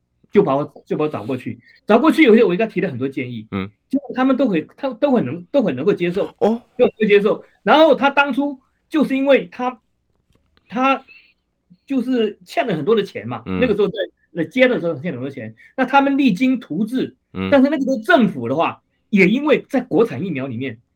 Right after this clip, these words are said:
Speaker 1: 就是只有他这一家，
Speaker 2: 对。
Speaker 1: 他不挺他也没得挺。
Speaker 2: 嗯。
Speaker 1: 可是那个时候因为他以前的名声不好，
Speaker 2: 嗯。
Speaker 1: 所以这一次监管的时候，监管得非常非常的严，
Speaker 2: 嗯。
Speaker 1: 一切照规。
Speaker 2: 啊，自己也争气。
Speaker 1: 所以从此以后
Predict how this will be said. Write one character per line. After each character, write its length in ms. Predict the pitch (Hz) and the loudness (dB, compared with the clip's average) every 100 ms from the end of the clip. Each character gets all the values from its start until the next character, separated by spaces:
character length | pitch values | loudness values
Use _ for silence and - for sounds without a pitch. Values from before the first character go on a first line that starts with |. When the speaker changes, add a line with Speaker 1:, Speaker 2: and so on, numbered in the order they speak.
| _ | _
Speaker 1:
就 140 | - 269 | 0 2
是 80 | |
只 120 | 254 262 | 2 2
有 80 | |
他 140 | 220 233 | 0 0
这 120 | 262 | -2
一 80 | 220 | 0
家， 320 | 240 240 240 _ | -2 -4 -8 _
Speaker 2:
对。 160 | 87 - | -4 0
Speaker 1:
他 100 | 285 | -2
不 140 | 330 | -2
挺 220 | - 175 196 | -4 -4 -2
他 220 | 240 247 | 0 0
也 80 | 180 | -2
没 160 | 156 214 | 0 2
得 100 | 262 | 2
挺。 280 | 180 113 110 - | 0 -6 -12 -8
Speaker 2:
嗯。 140 | 82 - | -6 -2
Speaker 1:
可 120 | 196 | -2
是 100 | 285 | -2
那 260 | 277 330 | -8 -4
个 40 | 269 | 0
时 80 | 269 | 0
候 80 | |
因 120 | 226 240 | 0 -2
为 80 | |
他 220 | 247 269 262 | -2 -2 -2
以 80 | 165 | -8
前 160 | 131 214 | -6 -4
的 60 | |
名 200 | 180 214 | -2 0
声 180 | 226 233 | 0 -2
不 100 | 254 | -4
好， 260 | 135 107 _ | -6 -10 _
Speaker 2:
嗯。 280 | 92 87 85 - | -4 -2 -4 -2
Speaker 1:
所 120 | 254 | -2
以 100 | - 226 _ _ _ | -2 -12 _ _ _
这 120 | 339 | 0
一 100 | 269 | 0
次 240 | 180 214 170 | 0 -2 -2
监 280 | - 226 220 | 0 0 0
管 180 | 139 | -4
的 100 | 110 | -6
时 80 | 131 | -6
候， 140 | 143 _ _ | -6 _ _
监 260 | - 277 254 | 0 2 2
管 180 | 254 - | 0 -6
得 120 | 254 | -6
非 540 | _ 330 320 311 302 | _ 0 2 4 2
常 280 | 233 143 175 | -2 -6 -6
非 100 | 175 | -6
常 120 | 147 | -6
的 80 | 135 | -8
严， 220 | 117 98 - _ _ | -8 -10 -16 _ _
Speaker 2:
嗯。 100 | 151 | -2
Speaker 1:
一 40 | |
切 40 | 185 156 | 0 0
照 100 | - | -2
规。 140 | 135 - _ _ _ _ _ _ _ _ _ | -6 -12 _ _ _ _ _ _ _ _ _
Speaker 2:
啊， 100 | 123 | -4
自 160 | - 277 | 0 0
己 160 | 254 | 2
也 80 | 87 | 2
争 200 | 87 113 | 4 2
气。 80 | - | 2
Speaker 1:
所 120 | - | -2
以 100 | 90 | -4
从 0 | |
此 20 | _ | _
以 0 | |
后 260 | - - | -6 -6